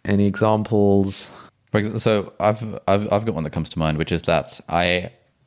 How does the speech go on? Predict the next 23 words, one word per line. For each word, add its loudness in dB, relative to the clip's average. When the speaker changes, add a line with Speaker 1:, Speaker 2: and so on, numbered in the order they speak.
Speaker 2:
I 0
hold 2
a 0
general 0
principle -2
that 0
I -2
never 0
want 0
to -4
lie 0
to -4
anyone -4
about -2
anything. -8
Speaker 1:
Okay. 0
Speaker 2:
And -2
that 0
principle 0
is 0
only 2
rarely 2
tested. -8